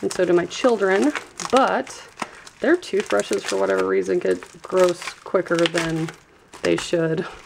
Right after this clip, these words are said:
So they should probably be replaced more often. So I like this. And then you kinda know when you got 'em 'cause it has the, um, information stamped on there. So let's take a look. So we have a business card with all the information on it.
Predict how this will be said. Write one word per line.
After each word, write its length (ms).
So 140
they 120
should 140
probably 300
be 400
replaced 760
more 200
often. 600
So 220
I 100
like 360
this. 520
And 80
then 140
you 100
kinda 340
know 240
when 240
you 80
got 280
'em 120
'cause 240
it 120
has 220
the, 340
um, 280
information 560
stamped 420
on 140
there. 160
So 160
let's 220
take 260
a 40
look. 560
So 140
we 40
have 100
a 40
business 420
card 400
with 140
all 160
the 120
information 540
on 140
it. 340